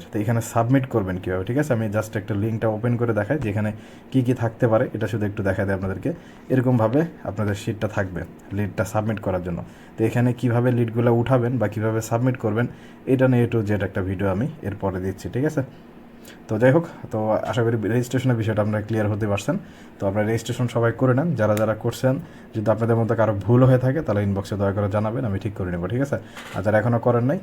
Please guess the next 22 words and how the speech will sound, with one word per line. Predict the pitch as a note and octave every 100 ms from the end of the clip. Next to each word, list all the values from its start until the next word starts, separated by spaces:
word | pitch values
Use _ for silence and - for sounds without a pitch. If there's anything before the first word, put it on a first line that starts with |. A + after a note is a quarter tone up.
| -
তারা | G#2 G2
করে | B2+ A2
নেবেন। | F2+ F2 E2+
আর | -
আমি | G2 G#2 G#2
পরবর্তীতে | A2+ A2+ G#2+ A2
আরেকটা | A2 G#2
ভিডিও | G#2+ A2+
দিব, | A2 A#2 E3+ - - -
লিড | G2+ A2
কীভাবে | - A2 G#2 A#2+
তুলবেন | A#2 A2 G#2+ C#3
বা | B2
কীভাবে | G#2+ G2 G2
সাবমিট | A2+ A2+ F#2
করবেন, | - F2 G2
ঠিক | C#3
আছে? | D3+
সেই | A2+ A2
ভিডিওটা | G2+ G2+ G2+
দেখে | G2 F#2+
নেবেন। | F2